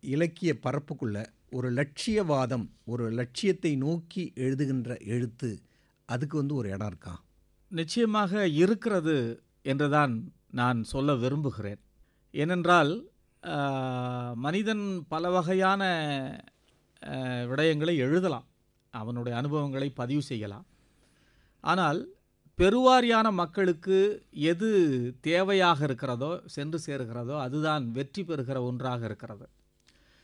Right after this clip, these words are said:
Speaker 2: அந்த அடிப்படையிலே உலகில் இருக்கிற அத்தனை மனிதர்களுக்கும் எல்லா தேவைகளும், ஆ, நிறைவேறுவதில்லை, பூர்த்தி செய்யப்படுவதும் இல்லை. போராட்டங்களும் வாழ்க்கை அல்லல்களும் பாடுகளும் தொடர்ந்து கொண்டே இருக்கின்றன.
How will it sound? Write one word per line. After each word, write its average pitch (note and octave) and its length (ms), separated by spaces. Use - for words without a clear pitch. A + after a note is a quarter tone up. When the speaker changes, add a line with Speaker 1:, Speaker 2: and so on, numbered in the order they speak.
Speaker 2:
அந்த G3+ 320
அடிப்படையிலே F3 800
உலகில் G#3+ 600
இருக்கிற A3 340
அத்தனை G#3 380
மனிதர்களுக்கும் F3+ 1160
எல்லா F3+ 380
தேவைகளும், F3 920
ஆ, B2+ 520
நிறைவேறுவதில்லை, D#3+ 1200
பூர்த்தி F3 440
செய்யப்படுவதும் C3+ 720
இல்லை. A2 300
போராட்டங்களும் D3+ 760
வாழ்க்கை C#3+ 520
அல்லல்களும் C3+ 600
பாடுகளும் C3 520
தொடர்ந்து C3+ 380
கொண்டே C3 240
இருக்கின்றன. A2 500